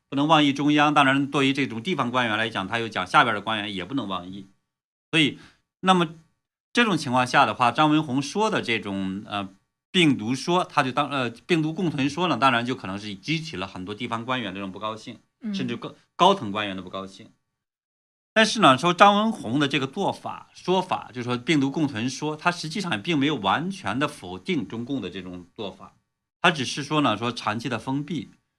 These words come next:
Speaker 1: 那么严厉的控制对经济会造成打击，还可能造成经济危机。而经济危机每一次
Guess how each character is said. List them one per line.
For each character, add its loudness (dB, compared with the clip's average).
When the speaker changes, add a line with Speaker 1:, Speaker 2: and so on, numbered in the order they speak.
Speaker 1:
那 0
么 4
严 0
厉 2
的 0
控 -4
制 -8
对 -4
经 0
济 0
会 -6
造 0
成 -4
打 -4
击， -10
还 6
可 -6
能 -4
造 2
成 -6
经 -2
济 -4
危 0
机。 -10
而 2
经 2
济 2
危 6
机 0
每 4
一 -2
次 -10